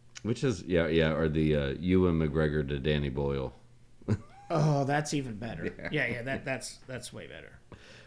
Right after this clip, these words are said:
Speaker 1: But, uh,
Speaker 2: Yep. You're
Speaker 1: well,
Speaker 2: right.
Speaker 1: or, or just,
Speaker 2: Or
Speaker 1: just,
Speaker 2: Jake, go
Speaker 1: just
Speaker 2: ahead.
Speaker 1: for the quickest, where what, what sold me on Inside Llewellyn Davis was when I found out he actually
Speaker 2: But,
Speaker 1: performed
Speaker 2: yeah, yeah,
Speaker 1: all
Speaker 2: yeah.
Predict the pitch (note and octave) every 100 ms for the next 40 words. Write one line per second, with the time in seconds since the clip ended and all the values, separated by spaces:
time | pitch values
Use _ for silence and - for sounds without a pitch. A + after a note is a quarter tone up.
0 | - F#2 F2+ E2+ D#2+ C#2+ C2+ C2 - -
1 | - C#3+ - - - - - - B2 B2
2 | C3+ B2 G2 - G#2+ F2+ E2 - - -
3 | - - - - - - G2+ B2 A2+ -
4 | D#3 A#2+ A#2+ - - A#2 A#2 A2+ B2 A2
5 | G#2 A2 G2 F#2 - G2+ F#2+ F2 E2 G2
6 | G#2+ G2+ G#2+ G2 D3 D#3+ C#3 B2 A2+ G2
7 | F#2+ F#2 F#2+ G#2 F2+ F2+ F2+ E2+ D#2+ E2+
8 | E2+ D#2+ F2 E2+ F#2 E2+ E2 F#2+ F2 E2
9 | G2 F#2+ F#2 F#2 - F2 E2 D2+ - -
10 | - G2+ F#2 F#3+ G2+ F#2+ E2+ G#3 F#3+ F3+
11 | E2+